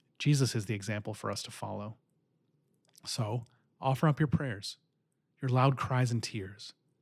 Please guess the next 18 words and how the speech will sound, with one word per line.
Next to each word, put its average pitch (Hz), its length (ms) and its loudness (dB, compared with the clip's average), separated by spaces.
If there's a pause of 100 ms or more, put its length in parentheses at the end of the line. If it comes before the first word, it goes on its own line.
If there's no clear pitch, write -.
(440)
knowing 127 320 4
that 101 220 -4
God 117 220 2
hears 120 340 0
them, 95 300 -10 (1200)
knowing 139 180 6
that 151 60 8
we 139 80 4
belong 123 340 4
to - 140 -4
a 113 60 -2
God 101 360 -2
whose - 200 -4
compassion 117 640 -4
blots 104 320 -4
out 107 100 -2
our 101 100 -4
offenses. 113 600 -10